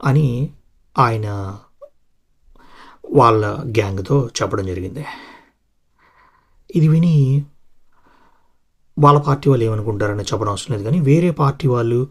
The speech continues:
లేదా న్యూట్రల్గా ఉన్న వాళ్ళు, ట్రేడ్ పండితులు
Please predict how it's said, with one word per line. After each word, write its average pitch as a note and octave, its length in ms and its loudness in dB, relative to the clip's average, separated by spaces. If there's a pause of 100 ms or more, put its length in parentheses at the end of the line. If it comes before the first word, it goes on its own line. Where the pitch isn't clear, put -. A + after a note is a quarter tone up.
(540)
లేదా B2 240 2
న్యూట్రల్గా C3 560 2
ఉన్న A2 200 -4
వాళ్ళు, G#2+ 400 -4 (320)
ట్రేడ్ D#3+ 300 6
పండితులు G2+ 380 -10